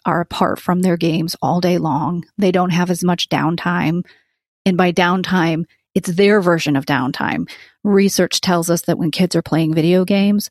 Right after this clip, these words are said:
their brain really doesn't register it as relaxing time. It's actually very, very stimulating for them. But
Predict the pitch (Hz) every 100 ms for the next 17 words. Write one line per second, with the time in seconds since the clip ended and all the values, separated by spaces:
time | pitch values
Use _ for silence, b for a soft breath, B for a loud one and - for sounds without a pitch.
0 | - 196 180 175 175 190 180 175 175 170
1 | 170 - 156 147 160 143 160 165 160 165
2 | 151 151 160 - 220 214 226 220 220 185
3 | 170 160 - 190 175 170 170 156 139 -
4 | 180 170 117 - - 64 - - - B
5 | B B B _ - 277 202 -